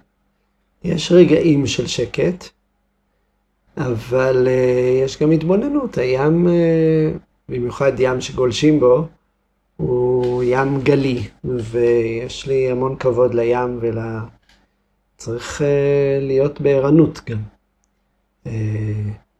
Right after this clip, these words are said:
אל הגלים ואל גולשים אחרים ואל עצמך, ו-,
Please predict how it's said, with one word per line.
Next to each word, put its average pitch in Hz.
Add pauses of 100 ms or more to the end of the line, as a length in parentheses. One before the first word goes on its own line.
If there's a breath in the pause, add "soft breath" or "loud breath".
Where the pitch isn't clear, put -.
(1400)
אל 113
הגלים 131
ואל 113
גולשים 117
אחרים 131 (120)
ואל 110
עצמך, - (460)
ו-, 113